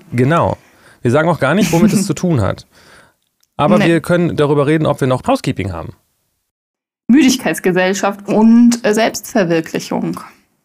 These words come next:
Speaker 2: Äh, wie müde ist denn die Gesellschaft gerade? Bist du müde?
Speaker 1: Ja, ich bin ja relativ oft müde und frage mich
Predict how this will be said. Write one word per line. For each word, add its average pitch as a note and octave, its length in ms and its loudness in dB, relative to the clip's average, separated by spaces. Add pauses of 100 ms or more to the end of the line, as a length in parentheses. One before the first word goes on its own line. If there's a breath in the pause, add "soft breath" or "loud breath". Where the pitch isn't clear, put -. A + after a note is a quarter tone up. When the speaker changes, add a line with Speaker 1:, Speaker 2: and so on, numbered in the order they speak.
Speaker 2:
Äh, F#3 420 2 (480)
wie G#3 180 2
müde B3+ 220 6
ist - 220 -2
denn G#3 120 4
die E3 100 0
Gesellschaft E3+ 580 -2
gerade? G3 440 -2 (580 loud breath)
Bist - 180 -14
du B3+ 60 0
müde? A#3 320 4 (680 loud breath)
Speaker 1:
Ja, D3 140 2
ich - 120 0
bin E3 120 2
ja E3 80 2
relativ D#3 380 0
oft - 340 -4
müde C#3+ 320 2
und C3+ 160 0
frage B2+ 380 -2
mich C3 420 -6